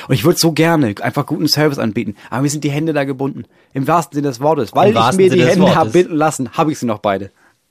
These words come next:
Speaker 1: <laughs>
Speaker 2: Richtig, richtig. Ich glaube wirklich, dass es so ist, anders kann ich's mir gar nicht vorstellen. Ähm, wir sind heute, würde ich vorschlagen, Moritz, ich hoffe, das geht in deine Richtung,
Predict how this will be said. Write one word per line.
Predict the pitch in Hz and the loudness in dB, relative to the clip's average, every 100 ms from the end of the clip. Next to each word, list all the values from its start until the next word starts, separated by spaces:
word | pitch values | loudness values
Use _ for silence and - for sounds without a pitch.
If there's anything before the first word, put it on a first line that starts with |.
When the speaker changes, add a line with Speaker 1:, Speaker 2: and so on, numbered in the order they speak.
| - | -4
Speaker 1:
<laughs> | 175 - - - 151 | -2 0 -2 -4 -2
Speaker 2:
Richtig, | 151 147 107 - - - 226 _ _ - | 0 -2 -2 -10 -10 -16 -18 _ _ -2
richtig. | 151 147 - 226 - | -2 -2 -6 -12 -8
Ich | 156 - | -10 -2
glaube | 175 180 190 156 | 2 2 2 -2
wirklich, | 170 | -4
dass | 165 156 | 0 0
es | 139 | 0
so | |
ist, | - 156 | -2 -2
anders | - 165 160 | 0 0 0
kann | 156 | -4
ich's | 143 | -4
mir | 139 | -2
gar | 139 | -2
nicht | 139 | -2
vorstellen. | - 143 - 110 113 _ _ _ _ _ _ _ - | -4 -6 -4 -8 -8 _ _ _ _ _ _ _ -4
Ähm, | 117 120 120 117 - - - | 0 2 0 -4 -14 -18 0
wir | 147 | 2
sind | 151 180 208 | 2 0 0
heute, | - 180 208 208 160 147 | 4 4 4 0 -2 2
würde | 180 208 | 2 2
ich | 170 - | -4 -6
vorschlagen, | - 196 - 151 127 120 113 | 0 0 0 0 0 0 -2
Moritz, | 104 113 147 - - | -4 -4 -6 -10 -14
ich | 135 - | -8 -4
hoffe, | 147 | -4
das | 151 135 | -4 -6
geht | 160 | -8
in | - 135 | -8 -4
deine | 127 123 | -2 -2
Richtung, | 139 - 127 | -6 -8 -10